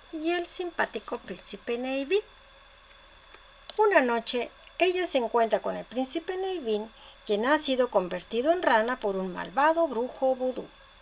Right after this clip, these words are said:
Naveen le dice que si lo besa, él se convertirá de nuevo en humano. Pero después de besarlo, es Tiana la que se convierte en rana. Ahora los dos convertidos en rana van en busca de alguien que rompa el hechizo.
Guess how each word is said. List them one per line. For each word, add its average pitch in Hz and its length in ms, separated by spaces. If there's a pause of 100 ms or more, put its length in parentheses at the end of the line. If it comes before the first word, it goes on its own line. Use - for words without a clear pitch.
(340)
Naveen 196 380
le 381 140
dice 254 320
que - 120
si - 180
lo 269 140
besa, 190 440 (360)
él 339 200
se 330 160
convertirá 185 640
de 180 100
nuevo 165 320
en 180 80
humano. 285 380 (1200)
Pero 196 360 (120)
después 202 440
de 339 100
besarlo, 294 680
es 220 220
Tiana 403 340
la 349 160
que 262 80
se 226 160
convierte 202 560
en 190 240
rana. 170 260 (640)
Ahora 196 320
los 381 220
dos 269 240
convertidos 196 720
en 403 140
rana 269 320
van 180 240
en 180 160
busca 302 380
de 214 200
alguien 370 520
que 190 120
rompa 294 540
el 311 160
hechizo. - 480